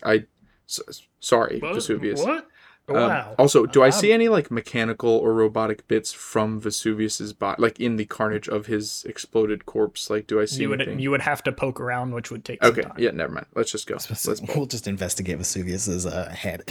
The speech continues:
Speaker 3: <laughs> after we get out of here.
Speaker 2: Yeah, if you get out okay, you can check that out in more
Speaker 1: <laughs>
Speaker 2: detail.
Speaker 1: So I'm assuming my leather jacket also took more damage?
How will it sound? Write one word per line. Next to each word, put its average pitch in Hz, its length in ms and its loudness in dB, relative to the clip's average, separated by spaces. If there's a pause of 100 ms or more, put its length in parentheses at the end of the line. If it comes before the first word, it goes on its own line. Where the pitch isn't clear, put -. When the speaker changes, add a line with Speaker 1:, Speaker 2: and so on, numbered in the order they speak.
Speaker 3:
<laughs> - 60 -20
after - 280 -2
we 117 80 -8
get 92 180 -4
out 107 200 2
of 117 80 -4
here. 156 180 -4 (480)
Speaker 2:
Yeah, 127 220 -6 (160)
if - 180 -8
you 139 80 0
get 135 180 0
out 151 220 4
okay, 143 320 0
you 127 100 -2
can 131 120 -4
check - 240 0
that 123 280 -2
out 147 140 2
in 143 140 2
more - 100 -4
Speaker 1:
<laughs> - 0 -
Speaker 2:
detail. 120 280 -10
Speaker 1:
So - 180 6
I'm 120 100 4
assuming 156 360 4
my 123 120 4
leather 107 260 4
jacket 107 440 -2
also 107 320 -2
took 110 240 0
more 110 140 -2
damage? 110 500 -6